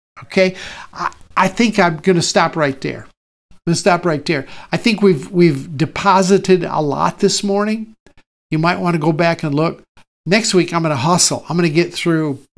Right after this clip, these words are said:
I think, five or six more "its." And we're gonna get into a little deeper, a little deeper, and a little deeper. I want you to carry away this morning the fact that you were co-included.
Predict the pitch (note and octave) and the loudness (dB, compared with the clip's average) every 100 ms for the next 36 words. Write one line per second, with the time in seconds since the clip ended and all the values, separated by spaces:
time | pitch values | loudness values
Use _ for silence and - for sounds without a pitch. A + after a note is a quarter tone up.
0 | - D3 F#3+ - - _ _ _ - F3+ | -10 -2 -2 -4 -16 _ _ _ -4 0
1 | G3+ E3+ - F#3+ F#3+ E3+ F3+ E3+ - D#3+ | 2 2 2 0 0 -2 0 0 -4 -4
2 | D3 - - - - _ - - _ - | -4 -6 -6 -6 -8 _ -20 -20 _ -4
3 | E3 E3+ D#3+ E3+ D#3+ C3+ E3 - - E3 | 0 2 4 2 2 2 -2 -2 -2 -2
4 | - D#3 D3 F#3+ E3+ F#3+ F#3+ G3 F#3+ E3+ | 0 0 4 2 4 2 2 0 -2 -2
5 | D#3 F#3+ F3 F3+ F3+ D#3+ D#3 D#3+ D#3 C#3+ | 2 2 4 2 2 -4 -2 -2 -2 2
6 | F3 F3 C3 C3 - - - D3+ F3 F#3+ | 2 2 -6 -10 -20 -20 -8 -2 0 2
7 | G#3 F3 - G#3 F#3 E3+ E3+ E3+ D3 C3+ | 0 -2 0 4 4 4 4 4 2 -4
8 | - D3 C#3 C3 B2 _ _ _ _ _ | -4 -4 -4 -4 -10 _ _ _ _ _
9 | _ E3+ - F3+ F3 F3 D#3 D3 F3 G#3+ | _ -4 0 0 0 0 -4 0 4 6
10 | F#3 C3 - - G#3+ A3+ G#3 G3+ G#3+ G#3+ | 4 0 -6 0 2 2 0 -2 -4 -4
11 | - C4 B3+ D#3+ A#2 - | -2 0 2 0 -4 -10